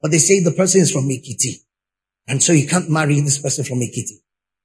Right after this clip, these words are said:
Sorry for Ekiti people. Hallelujah. Sorry. Um, eh, eh, why did Ek-, okay, sorry. Why Ekiti now? Who is Ekiti? Ah, so,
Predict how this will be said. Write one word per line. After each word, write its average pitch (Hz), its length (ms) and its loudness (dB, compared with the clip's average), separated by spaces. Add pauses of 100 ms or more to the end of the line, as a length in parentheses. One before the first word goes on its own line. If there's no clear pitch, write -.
(160)
Sorry 160 260 0
for 139 140 -4
Ekiti 123 340 -8
people. 127 300 -4
Hallelujah. 123 500 -4
Sorry. 123 320 -2
Um, 120 180 -14 (300)
eh, 165 320 2 (120)
eh, - 40 -8 (800)
why 165 160 4
did 143 200 2
Ek-, - 260 -6
okay, 135 200 0
sorry. 139 500 0 (1500)
Why 160 280 2
Ekiti 131 420 -4 (120)
now? 123 320 -12 (520)
Who 226 60 -2
is 180 120 6
Ekiti? 147 380 0
Ah, 143 180 2
so, 143 140 -2